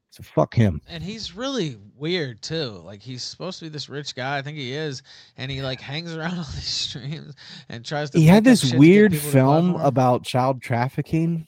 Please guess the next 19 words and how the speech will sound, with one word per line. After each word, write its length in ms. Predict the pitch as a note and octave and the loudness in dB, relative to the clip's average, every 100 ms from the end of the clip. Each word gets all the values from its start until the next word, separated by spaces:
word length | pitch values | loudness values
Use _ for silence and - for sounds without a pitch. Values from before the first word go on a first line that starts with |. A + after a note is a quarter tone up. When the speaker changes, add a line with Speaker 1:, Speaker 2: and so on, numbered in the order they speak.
| _ | _
Speaker 2:
Yeah. 240 | G#2+ G#2+ G#2 - _ _ - | -18 -16 -16 -20 _ _ 0
Speaker 1:
And 600 | C3+ B2+ B2 A#2 A2 G#2+ _ _ _ _ _ | 4 4 4 2 0 -4 _ _ _ _ _
'cause 120 | A#2+ | 0
I 120 | C#3 | 4
went 180 | G3+ F3 | 4 4
after 280 | C#3 C#3 - | 0 -2 -4
the 140 | A2+ A2+ | -2 -2
Epstein 380 | A2 - A2 G#2 | -4 -6 -4 -2
list 220 | G2+ - | -4 -6
hardcore, 680 | A2 G#2 G2 - G2 F2 F2 _ _ _ _ | -6 -6 -6 -6 -6 -6 -10 _ _ _ _
and 360 | A#2 A2 G#2 F#2+ | -2 0 0 -4
Cernovich 480 | - C#3 D#3+ D3 B2+ | -4 -2 -2 -2 -4
and 80 | G#2+ | -6
stuff's 300 | - A2 - | -4 -4 -4
are 40 | G2 | -8
friends 300 | A2+ G#2+ G2 | -4 -2 -2
with 80 | |
these 180 | F#2+ F2 | -4 -6
people. 400 | - F#2+ - F2 | -4 -4 -4 -6